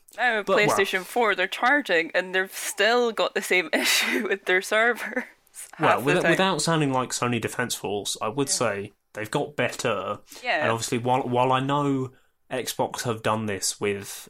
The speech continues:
Speaker 2: uh, games with go-, uh, Games for Gold or whatever it's called,
Speaker 1: Mm-hmm.
Speaker 2: Sony did have the whole thing of at least they gave, they gave you, like,
Speaker 1: Yeah.
Speaker 2: five free games a month.
Speaker 1: That's pretty
Speaker 2: So, like,
Speaker 1: good.
Speaker 2: when you c-, when you kind of do the maths, even though, like, the initial shell out is, like, sixty pound a year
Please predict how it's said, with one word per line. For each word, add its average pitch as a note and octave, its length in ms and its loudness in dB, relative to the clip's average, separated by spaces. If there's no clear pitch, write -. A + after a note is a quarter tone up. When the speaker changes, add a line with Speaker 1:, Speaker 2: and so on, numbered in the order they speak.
Speaker 2:
uh, G2+ 260 -4
games G#2 640 -2
with G#2 260 -10
go-, G#2+ 280 -2
uh, G#2+ 220 -4
Games G#2+ 360 -2
for - 140 -12
Gold G#2+ 260 -4
or G#2+ 60 -4
whatever G2+ 220 -6
it's - 100 -8
called, G#2 340 -8
Speaker 1:
Mm-hmm. G3 100 -14
Speaker 2:
Sony A#2+ 500 0
did B2+ 160 2
have A2 220 0
the G#2 80 0
whole G#2 180 0
thing G#2+ 160 -4
of G#2 80 -6
at G#2+ 60 -2
least A#2 140 -2
they G#2 100 -2
gave, G#2+ 320 0
they G#2+ 100 -2
gave G#2+ 280 0
you, G#2+ 80 -2
like, G2+ 140 -4
Speaker 1:
Yeah. E2+ 100 -2
Speaker 2:
five G#2 280 -2
free - 280 -6
games G#2 300 -2
a G#2+ 40 -4
month. G#2+ 420 -6
Speaker 1:
That's A4 180 -14
pretty - 200 -4
Speaker 2:
So, A#2 60 0
like, G#2+ 120 2
Speaker 1:
good. - 80 -2
Speaker 2:
when A#2 100 0
you B2+ 60 2
c-, - 180 -10
when B2 160 0
you A#2+ 60 0
kind C#3 180 0
of B2 60 -4
do B2 140 0
the A2+ 80 0
maths, A2+ 380 -2
even B2+ 200 -4
though, B2 80 0
like, A2 140 -2
the A2+ 80 0
initial G#2+ 300 -2
shell A2 280 -2
out G#2 140 -2
is, - 80 -8
like, A2 140 -2
sixty - 340 -6
pound G#2 240 -4
a G#2+ 40 -4
year G#2+ 340 -4